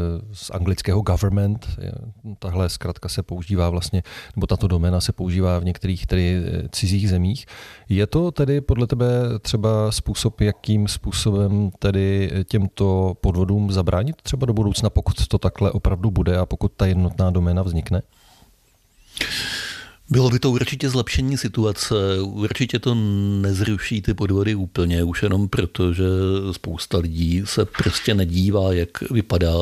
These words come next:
Speaker 2: ta adresa webové stránky, na kterou přistupují, a i když, eh, jim to padne do oka, tak z toho stejně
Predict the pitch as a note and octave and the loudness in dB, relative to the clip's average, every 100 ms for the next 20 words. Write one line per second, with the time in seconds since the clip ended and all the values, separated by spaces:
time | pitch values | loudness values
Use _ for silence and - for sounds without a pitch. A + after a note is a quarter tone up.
0 | F2 - F#2 F2 F2+ - - G#2 F#2+ F2+ | 0 0 0 0 -2 -4 -4 -2 0 0
1 | - - E2+ F#2 - - - - - G2+ | -2 -2 -2 -2 -10 -14 -16 -10 -2 0
2 | F#2 F#2 F#2 - G2 F2 F2 F#2+ E2+ - | 2 2 0 0 0 0 0 -2 0 0
3 | G2 - - - G2 - F2 E2 F2 F#2 | 0 -2 -4 -2 -4 0 2 2 2 2
4 | F#2 F#2 F#2+ F#2+ F#2 F#2 - - - - | 2 0 -2 -2 -2 -2 -2 -6 -6 -6
5 | C3 A2+ G2 F#2 F2 - F#2+ F2+ F2 F2+ | -4 -2 0 0 0 0 -2 0 0 0
6 | F#2 F2 F#2+ F2+ - - G2 F#2+ - E2+ | 0 -2 -2 -2 -2 -2 -2 0 0 0
7 | F#2 | 0